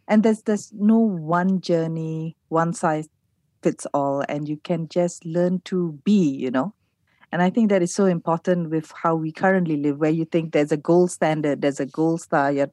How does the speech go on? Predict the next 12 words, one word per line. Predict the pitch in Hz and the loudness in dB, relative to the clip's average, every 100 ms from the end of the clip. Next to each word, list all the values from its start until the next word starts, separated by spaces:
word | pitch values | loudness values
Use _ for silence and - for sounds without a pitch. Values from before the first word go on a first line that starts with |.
| - | 0
always | 170 175 180 | 2 2 0
trying | - 147 151 147 | -4 -4 -4 -6
to | 156 143 143 - _ _ _ _ _ - | -6 -6 -8 -12 _ _ _ _ _ -8
achieve | 185 - 277 302 | -6 0 0 2
something | 143 254 - - - | -2 -2 -8 -14 -4
instead | 190 190 226 | -2 0 2
of | 226 - | 0 0
just | 220 214 - - _ _ _ _ _ _ _ _ _ _ _ _ _ | -2 -2 -8 -20 _ _ _ _ _ _ _ _ _ _ _ _ _
sit | - - 269 - | -16 -6 -2 -2
with | 180 190 185 - | 0 0 0 -2
your | 180 170 165 165 - - | 0 0 -2 -6 -12 -10
being | - 196 165 135 | 0 2 2 -4